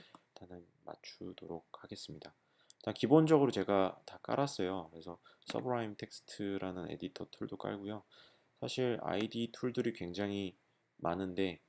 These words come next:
어, 사실 솔리디티를 본격적으로 하기, 할 수 있는 그런 본격적인 툴, 좀 잘 지원해준 툴은 아직까지는 없는 것 같아요. 그래서 레믹스로 여기서도 뭐 할 거지만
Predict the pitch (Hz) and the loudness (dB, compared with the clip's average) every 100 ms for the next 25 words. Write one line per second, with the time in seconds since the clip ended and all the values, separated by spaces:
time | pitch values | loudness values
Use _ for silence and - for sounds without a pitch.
0 | _ _ _ - - 82 85 85 85 85 | _ _ _ -12 -6 -4 -2 -2 -2 -2
1 | 82 - _ _ - - - 95 85 120 | -4 -8 _ _ -20 -14 -6 -4 -2 0
2 | 131 131 - - - 104 95 - - - | 0 0 -4 -6 2 4 2 -2 -14 -20
3 | 92 55 58 - 92 95 - 98 98 131 | -20 -20 -16 -10 -10 -8 -6 -4 -4 -8
4 | - 120 113 104 - - 80 98 117 117 | -14 -10 -8 -8 -10 -16 -16 -10 -6 -6
5 | - 101 90 90 85 87 82 82 - - | -4 -6 -4 -6 -6 -8 -8 -10 -14 -18
6 | 80 - - 87 - - 123 117 - 57 | -18 -14 -14 -14 -12 -4 -2 -2 -4 -10
7 | - 98 92 - - 98 - 110 120 107 | -8 -8 -8 -8 -4 -4 0 0 2 0
8 | 104 95 110 90 80 - 90 90 80 85 | -2 -6 -4 -4 -4 -6 -6 -6 -8 -8
9 | 87 82 - 85 80 85 82 - - - | -10 -10 -8 -8 -8 -10 -14 -18 -20 -20
10 | - _ - 87 87 101 107 - 98 95 | -20 _ -2 0 2 0 -4 -2 0 0
11 | 85 - 82 87 - 107 123 160 _ _ | -2 -8 -12 -10 -8 -4 -4 -6 _ _
12 | _ _ _ _ - 82 98 98 92 87 | _ _ _ _ -18 -16 -12 -10 -10 -10
13 | 92 | -10